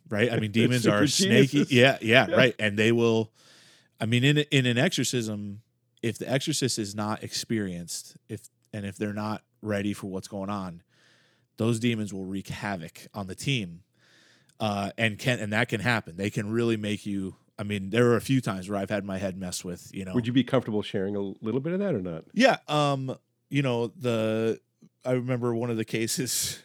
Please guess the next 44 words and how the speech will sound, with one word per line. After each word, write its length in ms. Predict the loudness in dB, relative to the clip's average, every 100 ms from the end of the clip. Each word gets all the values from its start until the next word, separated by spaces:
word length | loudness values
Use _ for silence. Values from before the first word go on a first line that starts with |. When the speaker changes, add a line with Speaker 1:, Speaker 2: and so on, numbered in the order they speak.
| _ -12 -6 -4
Speaker 1:
<laughs> 1200 | -4 _ -8 -8 -14 -20 -20 -20 -20 _ _ -2
uh, 360 | 0 0 -2 -2
you 120 | 2
know, 120 | 6
what 140 | 6 6
happens 380 | 4 0 0 -2
is 140 | -2
in 80 | -4
these 160 | -6 -4
cases, 440 | -2 -2 -4 -6
like, 180 | -6 -6
when 100 | -8
the 80 | -4
demon, 360 | -4 -4 -6 -6
the, 120 | -6
at 100 | -4
the, 160 | -6
at 100 | -6
the 60 | -4
beginning, 400 | -4 -4 -4 -2
they 140 | -4
try 220 | -4 -4 -4
to 80 |
test 380 | -6 -8 -8 -10
you, 140 | -12 -18 _ -14
you 120 | -10
know, 260 | -10 -10 -14 -8
they 160 | -6
wanna 240 | -4 -6 -6
see, 220 | -4 -4
like, 160 | -4 -6
how 180 | -8
far 260 | -6 -6 -8
can 140 | -8
they 100 | -12 -12
get 120 | -12
you 100 | -12
to 60 | -12
be 120 | -12
scared, 320 | -12 -12 -12
you 100 | -14
know? 140 | -18 -20 -20 -20 -20 _ -6
And, 360 | -4 -2 -2
uh, 320 | -4 -2 -4